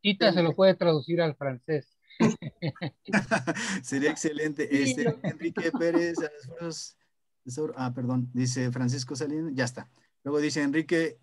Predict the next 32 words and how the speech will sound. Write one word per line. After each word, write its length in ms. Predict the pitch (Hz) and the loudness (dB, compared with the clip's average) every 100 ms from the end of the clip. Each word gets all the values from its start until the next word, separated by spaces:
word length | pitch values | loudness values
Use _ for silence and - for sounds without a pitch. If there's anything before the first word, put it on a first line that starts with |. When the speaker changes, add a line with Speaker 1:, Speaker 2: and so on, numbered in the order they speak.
| _ - | _ -6
Speaker 2:
dice, 340 | 127 123 131 | -4 -2 -4
"Tengo 280 | 127 160 170 | -2 0 0
una 160 | 170 143 | 0 0
pregunta, 360 | 147 156 143 | 0 0 0
¿la 100 | 139 | 0
librería 360 | 135 139 143 160 | 0 0 0 -2
está 160 | 156 | 0
abierta 340 | 151 160 156 139 | 0 0 -2 -2
para 200 | 135 131 | -2 -2
acudir 300 | 127 143 151 | -2 -4 -2
a 140 | 135 | -4
comprar 560 | 127 123 120 143 143 143 | 0 2 2 -2 -4 -2
el 140 | 135 | 0
libro 280 | 143 147 143 | -2 -4 -4
en 120 | 123 | -4
persona?". 520 | 123 117 165 170 202 208 _ _ _ _ | -4 -6 -4 -2 -2 -4 _ _ _ _
Este, 760 | 139 147 127 - 156 156 156 156 | -4 -4 -4 -2 0 2 2 2
no 380 | 160 175 220 220 | 2 4 4 4
por 320 | 196 175 160 | 2 2 2
las 180 | 151 143 | 0 0
restricciones 720 | 143 127 143 127 185 185 180 | -2 -4 -4 -2 -2 -4 -6
de 140 | 156 143 | -2 0
la 220 | 139 127 | 0 -2
contingencia, 760 | 147 131 156 175 196 190 202 | -4 -2 -4 -2 -2 0 -2
pero 340 | - 160 175 185 | 2 2 4 2
lo 160 | 165 | 0
que 140 | 127 131 | -2 -6
podemos, 540 | 139 151 165 170 170 | -2 0 0 -2 -6
se 100 | 143 | -8
puede 240 | 131 165 165 | -2 0 0
hacer 300 | 160 175 165 | 0 -2 -2
es 340 | 165 165 | -2 -4